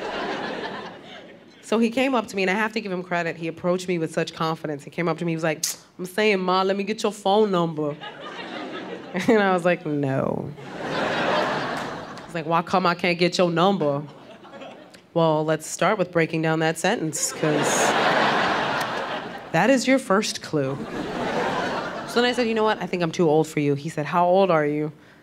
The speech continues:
So I said, "Thirty-four," and you could see the "damn" in his face. Like, it was the oldest age he'd ever heard of in his life.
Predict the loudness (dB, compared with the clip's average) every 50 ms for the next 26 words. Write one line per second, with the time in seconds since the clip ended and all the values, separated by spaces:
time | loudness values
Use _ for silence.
0 | _ _ _ -2 0 2 4 4 4 4 4 4 6 6 6 6 4 2 4 4
1 | 6 6 6 6 4 4 4 4 4 4 2 0 2 4 6 6 8 6 6 4
2 | 2 -2 -8 -4 2 4 4 6 6 6 6 4 4 4 2 4 4 4 6 4
3 | 4 2 2 4 4 6 6 6 4 4 2 2 2 2 2 2 2 2 2 2
4 | 2 2 2 2 2 2 2 2 2 2 2 2 0 0 0 0 0 0 0 0
5 | 2 2 2 4 4 6 6 6 6 6 6 6 6 8 8 8 8 6 6 4
6 | 4 4 6 6 8 8 6 6 4 4 4 4 4 4 4 4 4 4 4 4
7 | 4 4 4 4 4 4 4 4 4 6 4 4 4 2